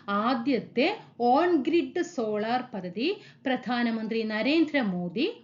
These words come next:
ഉദ്ഘാടനം ചെയ്തു. ആദ്യത്തെ on grid solar പദ്ധതി ലക്ഷദ്വീപിലെ എവിടെയാണത്? കവരത്തിയിലാണ്, കവരത്തി. നൂറ്റി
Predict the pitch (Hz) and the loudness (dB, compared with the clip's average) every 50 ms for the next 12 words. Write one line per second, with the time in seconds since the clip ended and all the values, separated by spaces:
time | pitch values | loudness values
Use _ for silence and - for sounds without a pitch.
0 | _ - 214 214 208 185 - - 202 196 190 175 180 180 180 190 190 - - 196 | _ -6 -4 -4 -4 -4 -6 -4 -4 -4 -4 -4 -2 -2 -2 -2 -4 -4 -6 -6
1 | 170 170 - 190 170 - - - - - - 202 196 202 208 190 190 202 190 190 | -6 -6 -6 -8 -8 -8 -12 -20 -20 -12 -6 -2 0 2 2 2 2 2 2 2
2 | 214 226 302 403 - - - - - 233 226 247 294 339 330 294 233 208 247 285 | 2 2 2 2 0 -6 -10 0 4 6 6 6 6 6 4 4 2 2 2 2
3 | 294 240 220 220 - - 440 440 - - 233 202 196 196 202 208 208 208 208 208 | 2 2 0 0 0 0 0 0 -4 -2 0 0 2 2 2 2 2 2 0 0
4 | - - 202 190 175 175 175 185 175 - - 214 208 - - 220 185 214 214 190 | -2 -2 -4 -4 -4 -4 -6 -6 -8 -6 -8 -10 -10 -6 -6 -4 -2 -2 -2 0
5 | 214 226 233 202 202 196 220 214 208 208 208 208 220 226 233 233 247 247 - - | 0 0 2 0 0 0 0 -2 -2 -2 -2 0 0 2 2 2 0 -2 -6 -16
6 | - - - 254 262 254 240 226 240 220 226 208 - - - 220 208 202 190 185 | -16 -8 0 2 4 4 4 4 4 4 2 0 0 -4 -4 -2 0 0 0 0
7 | 180 175 180 208 214 190 175 - - 214 202 196 185 196 190 180 180 175 - - | 0 0 0 0 0 -2 -4 -6 -4 -2 0 0 0 0 0 -2 -2 -4 -4 -4
8 | 214 208 180 185 - - - - - 277 311 339 359 359 - 392 | -2 -2 -2 -4 -6 -16 -10 0 4 4 6 6 4 4 2 0